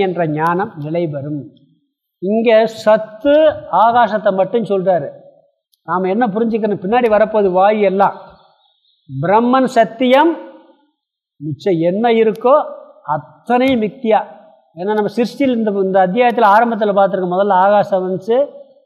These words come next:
ஆகாசத்துல வாயு வந்துச்சு, வாயுவிலிருந்து பிறகு அக்னி, நீர், மண்ணு வந்துச்சு, பிறகு இந்த உடல் வந்துச்சு, இந்திரியங்கள் வந்துச்சு, விஷயம் வந்துச்சு,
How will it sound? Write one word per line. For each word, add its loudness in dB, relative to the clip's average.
ஆகாசத்துல 0
வாயு 2
வந்துச்சு, -4
வாயுவிலிருந்து 2
பிறகு 2
அக்னி, -2
நீர், 2
மண்ணு -2
வந்துச்சு, -2
பிறகு 4
இந்த 2
உடல் 4
வந்துச்சு, 0
இந்திரியங்கள் 0
வந்துச்சு, -4
விஷயம் 0
வந்துச்சு, -4